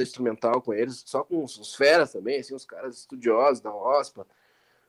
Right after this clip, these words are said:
Pô, foi só encrenca de novo, né? Só encrenca, só música complexa, nada, nada muito convencional. E assim,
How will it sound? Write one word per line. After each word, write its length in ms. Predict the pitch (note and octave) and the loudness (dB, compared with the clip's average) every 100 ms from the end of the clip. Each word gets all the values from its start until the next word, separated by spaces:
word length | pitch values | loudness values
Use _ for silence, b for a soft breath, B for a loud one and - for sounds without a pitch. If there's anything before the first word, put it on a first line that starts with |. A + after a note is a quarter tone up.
| _ _ _ | _ _ _
Pô, 160 | D#3+ | 4
foi 160 | D3+ A2+ | 4 0
só 180 | - D#3 | -2 0
encrenca 380 | - F#3+ G3 C3 | 2 4 4 2
de 100 | A#2+ | -2
novo, 260 | C3 C#3 A#2 | 0 0 -4
né? 220 | B2 F3+ _ | -12 -12 _
Só 320 | - - - | -20 -14 -10
encrenca, 520 | E3 - D#3+ F3 F#3 | -8 -2 -2 -2 -6
só 280 | E3+ C#3+ D#3+ | -8 -6 -4
música 460 | D#3 E3 - E3+ D#3+ _ _ _ | -4 -6 -4 -6 -6 _ _ _
complexa, 800 | C3 B2 B2 B2 D3+ D#3+ D#3+ D3 G#2+ | -6 -4 -2 -2 -2 -2 -4 -6 -8
nada, 500 | G#2+ A2+ C3+ B2+ A2+ _ _ | -6 -2 -2 -4 -6 _ _
nada 320 | F2 G#2+ B2 | -8 -4 0
muito 220 | B2 B2+ | 0 -2
convencional. 720 | - B2 B2+ - D#3 B2+ A2 G#2 b b b b b b _ - | -4 -4 -4 0 0 0 -2 -4 b b b b b b _ -4
E 180 | A2+ | 6
assim, 400 | B2 B2+ D#3 F3 | 6 6 4 4